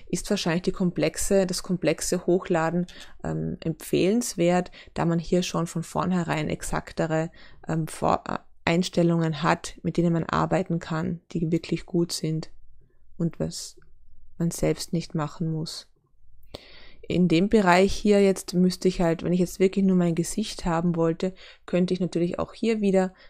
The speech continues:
mit meinem Radiergummi arbeiten, um hier die, den Übergang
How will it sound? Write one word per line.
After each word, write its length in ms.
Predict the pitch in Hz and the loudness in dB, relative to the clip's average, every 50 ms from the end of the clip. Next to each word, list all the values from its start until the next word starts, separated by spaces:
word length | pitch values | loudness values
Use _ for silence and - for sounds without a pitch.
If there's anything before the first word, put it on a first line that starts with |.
| - - | -10 -4
mit 220 | - 175 175 - | -2 -2 0 2
meinem 260 | 185 165 160 165 165 156 | 2 2 2 2 2 0
Radiergummi 680 | 156 156 151 160 165 190 214 214 - 185 185 185 180 - | 0 -2 0 2 2 2 2 2 2 2 2 2 2 2
arbeiten, 480 | - 143 165 170 180 170 170 170 - 175 | 2 0 2 2 2 0 0 0 -2 -4
um 160 | - 165 170 | -2 -2 -2
hier 360 | 165 - - - 180 180 175 | -2 -2 0 2 2 2 2
die, 420 | 170 - 170 165 165 160 160 165 - _ _ _ _ - - - - - - - - _ _ _ _ _ - - - - - - - - - - | 2 0 0 0 2 0 0 -2 -6 _ _ _ _ -20 -20 -20 -20 -20 -20 -20 -20 _ _ _ _ _ -20 -20 -20 -20 -20 -20 -20 -10 -6 -4
den 100 | 165 - | -4 -2
Übergang 720 | - 180 185 226 233 220 220 196 185 190 196 196 202 - | 0 0 2 4 4 4 4 4 4 4 2 0 -2 -4